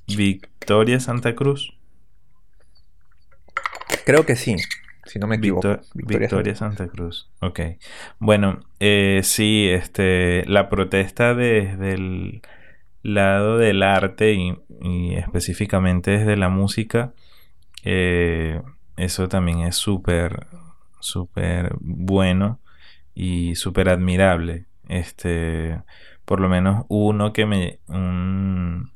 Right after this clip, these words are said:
Speaker 1: un ejemplo, una a-, anécdota que, que recuerdo mucho, eh, es de una banda de, de ska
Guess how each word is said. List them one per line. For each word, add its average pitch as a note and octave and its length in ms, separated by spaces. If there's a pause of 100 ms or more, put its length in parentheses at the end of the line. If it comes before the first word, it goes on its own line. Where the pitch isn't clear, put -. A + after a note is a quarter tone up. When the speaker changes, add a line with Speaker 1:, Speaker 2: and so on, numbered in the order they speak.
(160)
Speaker 1:
un F#2+ 220
ejemplo, G2 760
una F2+ 800
a-, F2+ 240
anécdota F#2 720
que, F2 260
que F2 160
recuerdo F2 640
mucho, G2+ 580 (600)
eh, F2 600
es F#2 180
de F#2+ 120
una G2+ 180
banda G2 440
de, F2+ 360
de F2 140
ska - 480